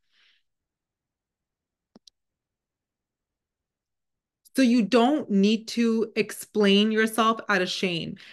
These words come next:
And if you are that individual that's using a lot of words constantly,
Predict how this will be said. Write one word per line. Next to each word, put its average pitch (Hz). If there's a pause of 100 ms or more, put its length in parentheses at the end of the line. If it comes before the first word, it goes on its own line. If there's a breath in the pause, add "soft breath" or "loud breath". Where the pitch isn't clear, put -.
(180 loud breath)
And 247
if -
you 302
are 233
that 202
individual 202
that's 208 (680)
using 226
a 294
lot 190
of 190 (100)
words 170 (1200)
constantly, 254